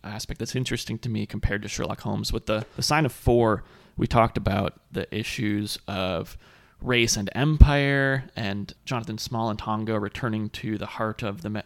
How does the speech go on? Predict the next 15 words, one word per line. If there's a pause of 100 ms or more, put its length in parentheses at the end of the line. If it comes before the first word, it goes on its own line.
of, (140)
of
empire (420)
and
playing
up
the
sort
of (340)
the
cannibal (160)
of
the
Andaman
Islands.